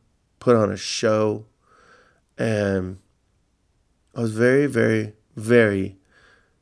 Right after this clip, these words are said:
proud. And I, and I, and I normally have no pride in anything,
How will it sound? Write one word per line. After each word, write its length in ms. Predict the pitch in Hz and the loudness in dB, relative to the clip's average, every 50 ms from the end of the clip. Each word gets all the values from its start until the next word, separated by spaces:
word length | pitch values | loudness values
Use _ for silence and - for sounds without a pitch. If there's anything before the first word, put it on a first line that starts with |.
| _ _ - | _ _ -10
proud. 520 | - - 120 110 104 98 95 92 98 98 | -2 2 4 6 6 4 4 2 -4 -4
And 160 | - 117 113 | -2 0 2
I, 100 | 110 - - | 2 2 2
and 340 | - 127 123 110 120 120 120 | 2 2 4 4 2 2 0
I, 140 | 120 120 - - | 0 -2 -4 -6
and 160 | - 123 113 | -4 -2 0
I 40 | 113 | 0
normally 280 | 113 123 131 123 120 110 | 2 2 2 2 2 2
have 160 | 110 98 95 | 0 0 -2
no 240 | 104 104 104 110 107 | -2 0 0 0 0
pride 480 | - - 101 101 92 98 107 110 113 - _ _ _ | -2 -4 -8 -8 -8 -8 -10 -12 -14 -16 _ _ _
in 140 | - 110 113 | -10 -6 -4
anything, 600 | 113 104 104 101 - - 113 101 104 101 104 | -4 -4 -4 -6 -8 -8 -8 -8 -8 -10 -12